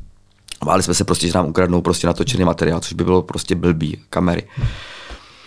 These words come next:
Oni nás nezabili, jo, ale prostě Vojtěch Novotný nám dal radu, že prostě, eh, pro tohle přepadení je vždycky mít na, na vrchu nějaký drobný, menší peníze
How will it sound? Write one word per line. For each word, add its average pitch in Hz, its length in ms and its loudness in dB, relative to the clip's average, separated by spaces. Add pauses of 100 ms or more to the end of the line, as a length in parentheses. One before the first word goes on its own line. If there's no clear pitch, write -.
(360)
Oni 82 120 2
nás 85 200 2
nezabili, 87 480 2
jo, 76 140 4
ale 82 180 2
prostě 85 540 2 (1400)
Vojtěch 98 360 2
Novotný 90 480 4
nám 90 180 4
dal 85 140 4
radu, 87 380 2
že 87 140 2
prostě, 85 600 0 (560)
eh, 76 140 -2
pro 87 120 -2
tohle 90 220 2
přepadení 87 540 2
je 87 60 4
vždycky 82 280 -2
mít 87 180 2
na, 85 140 4
na 82 120 2
vrchu 85 300 0
nějaký 87 720 -2
drobný, 90 460 4
menší 87 280 0
peníze 92 720 2